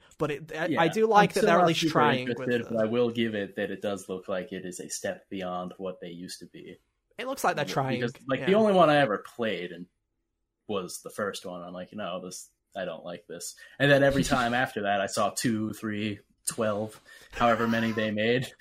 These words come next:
Speaker 2: <laughs> And
Speaker 1: It's close, it's
Speaker 2: I'm like,
Speaker 1: close.
Speaker 2: "They don't look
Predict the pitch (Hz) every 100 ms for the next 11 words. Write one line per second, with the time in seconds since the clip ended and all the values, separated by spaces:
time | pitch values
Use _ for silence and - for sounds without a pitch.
0 | - 151 - - - 185 147 139 - 247
1 | 226 160 147 139 147 147 147 143 - 160
2 | 175 196 196 180 185